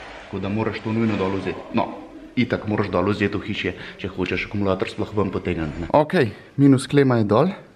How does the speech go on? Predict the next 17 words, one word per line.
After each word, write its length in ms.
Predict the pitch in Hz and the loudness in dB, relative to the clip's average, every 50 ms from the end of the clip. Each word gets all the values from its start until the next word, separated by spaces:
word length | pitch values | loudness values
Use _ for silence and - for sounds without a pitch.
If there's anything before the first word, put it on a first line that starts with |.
| - - | -8 -6
Zdaj 240 | 107 101 110 117 117 | -2 2 6 6 6
nam 160 | 113 110 101 | 6 6 4
pa 80 | - 104 | 0 -2
ostane 320 | - - 117 120 123 113 | 0 2 2 4 4 2
ša-, 300 | 104 - - 123 127 131 | 2 2 2 2 2 2
samo 240 | - - - 139 143 | 0 0 2 2 4
še 220 | 139 - - 113 107 | 4 4 4 6 6
ena 160 | 110 127 139 | 6 4 4
stvar, 320 | 139 - - 143 143 - - - - - | 2 2 2 2 2 2 0 -6 0 4
to 80 | 110 | 4
je 80 | 110 104 | 4 4
pa 160 | 107 104 101 | 4 0 0
tisle 300 | - 123 123 - - 101 98 | 0 -2 2 4 4 4 4
nosilček 540 | 98 - - - 127 123 - 107 95 - - | 4 4 4 2 2 4 2 0 0 2 4
tamle 240 | 101 98 92 90 87 | 4 6 6 4 2
v 60 | - | -2
spodi, 340 | - - 107 110 110 127 | 0 2 4 4 4 4